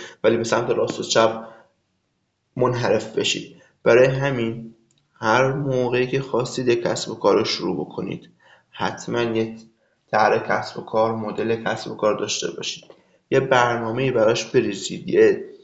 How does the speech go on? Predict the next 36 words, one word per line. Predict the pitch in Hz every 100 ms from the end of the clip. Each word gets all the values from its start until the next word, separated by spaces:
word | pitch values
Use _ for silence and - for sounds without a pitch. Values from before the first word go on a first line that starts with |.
| - _ -
سری | - - 110 117
موارد | 123 107 107 110 110
رو | 123
قبل | 120 110 117 117
از | 110 107 -
شروع | 117 113 117
مشخص | 113 98 95 - 107 - 113
بکنید، | - 92 92
یک | 101 -
سری | - 113 110
اقدامات | 110 107 107 117
رو | -
باید | 104 101
انجام | 87 92 104 69
بدید | - - - _ _ _ _ _ _ _ _ - _ _ _ _ _ _ _
تا | 147
بدونید | 120 131 143 143 135
مقصد | 113 - 139 139
بعدیتون | 117 104 113 - 117
کجاست. | 113 - - - - _ _
و | - -
اما | 202 208 196
اینم | 214 208 208
بدونید، | 208 151 - - - -
فکر | 143 160
نکنید | 170 170 147 113 -
که |
در | 92 - 101 87
اول | 110 107 120 127
کار | 123 127 120
هر | 117 117 120
چی | - 131
رو |
تصمیم | 131 123 117 - 117 117
گیری | 120 131 135
کردید | 110 113 113 123 123 117